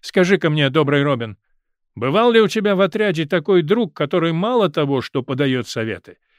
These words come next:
но ещё хочет руководить каждым твоим движением и прикидывается несчастным всякий раз, как ты вздумаешь поступить по-своему?"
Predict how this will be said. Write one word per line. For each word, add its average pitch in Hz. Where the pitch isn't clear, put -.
но 98
ещё 131
хочет 160
руководить 175
каждым 131
твоим 139
движением 147
и 240
прикидывается 226
несчастным 196
всякий 131
раз, 143
как 151
ты 165
вздумаешь 143
поступить 123
по-своему?" 143